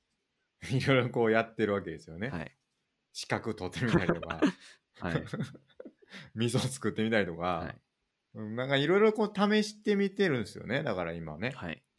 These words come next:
Speaker 1: その、やりたいこと探し、自分探しみたいなね、
Speaker 2: はい。
Speaker 1: ことやってるわけですよね。
Speaker 2: うん。
Speaker 1: うん。それでいいのかな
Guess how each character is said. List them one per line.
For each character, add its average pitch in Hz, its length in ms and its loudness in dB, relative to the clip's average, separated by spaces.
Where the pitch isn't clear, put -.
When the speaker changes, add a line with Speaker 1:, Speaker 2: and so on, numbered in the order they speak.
Speaker 1:
そ 101 160 -8
の、 82 280 -10
や 104 120 0
り 113 160 -2
た 98 160 -2
い 95 100 -6
こ 120 140 -12
と 101 100 -10
探 117 300 -4
し、 - 200 -16
自 113 120 -4
分 131 200 -2
探 131 380 -4
し - 180 -20
み 80 140 -18
た 87 180 -14
い 85 60 -12
な 85 80 -12
ね、 104 140 -10
Speaker 2:
は - 100 -10
い。 - 100 -20
Speaker 1:
こ 104 60 -20
と 98 100 -16
や 113 120 -2
っ 98 120 -12
て 107 100 -10
る 95 80 -2
わ 90 80 -6
け 85 80 -10
で 73 80 -16
す - 100 -20
よ - 80 -20
ね。 90 140 -8
Speaker 2:
う - 20 -4
ん。 80 220 -10
Speaker 1:
う 85 40 -12
ん。 76 480 -12
そ 165 160 -4
れ 247 120 0
で 294 120 6
い 139 140 4
い 151 40 2
の 190 120 0
か 85 160 -4
な - 140 -10